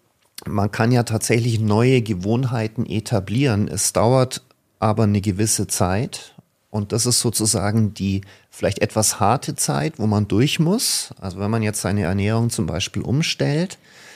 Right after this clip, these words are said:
ja, dann macht ja eh immer nur eine langfristige Ernährungsumstellung einen Sinn. Aber trotzdem ist es so, dass es einem in der ersten Phase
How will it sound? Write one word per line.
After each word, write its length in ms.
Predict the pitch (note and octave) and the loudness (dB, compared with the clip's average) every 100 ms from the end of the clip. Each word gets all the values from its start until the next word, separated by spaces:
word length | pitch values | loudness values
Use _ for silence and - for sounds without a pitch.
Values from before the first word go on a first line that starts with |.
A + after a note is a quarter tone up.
| - - | -20 -6
ja, 200 | G2+ A2+ | -2 0
dann 300 | G#2+ G#2 G#2 | 0 0 0
macht 300 | F2 A#2+ - | 0 0 0
ja 80 | F2+ | 0
eh 320 | D#2 G#2 B2 | 2 2 2
immer 280 | - A#2+ A2+ | 4 4 4
nur 320 | A2 B2 A2+ | 6 6 4
eine 200 | E2+ G2+ | 2 2
langfristige 1040 | F#2+ G2 A#2 - G2 G2+ - F#2 F#2+ F2+ | 2 4 2 0 0 0 0 0 2 0
Ernährungsumstellung 1080 | - F#2 F#2 F2+ F#2+ - F#2+ G2+ - F2 F2+ | 0 0 2 2 0 -2 -2 -2 -2 -2 -2
einen 280 | - F2 E2+ | 0 0 0
Sinn. 420 | - F2+ F#2+ F#2 - - - - - _ - | 4 4 4 0 -4 -16 -20 -20 -20 _ -6
Aber 200 | G2 G2 | -4 0
trotzdem 560 | A#2+ B2+ - C3+ B2+ | 2 2 2 2 2
ist 140 | F2+ A2+ | 0 0
es 160 | A2 | 0
so, 200 | A2+ G#2+ | 2 2
dass 220 | G#2 F#2+ | 0 -2
es 260 | G#2 - - | -2 -4 -2
einem 240 | F#2+ G#2 | 0 0
in 100 | D2+ | 0
der 140 | G2+ D#2 | 0 4
ersten 400 | A2 C#3+ - B2+ | 4 4 2 0
Phase 960 | - G#2+ G#2 B2 B2 A#2 A2+ A#2+ A#2+ | 2 0 2 0 2 0 2 0 -4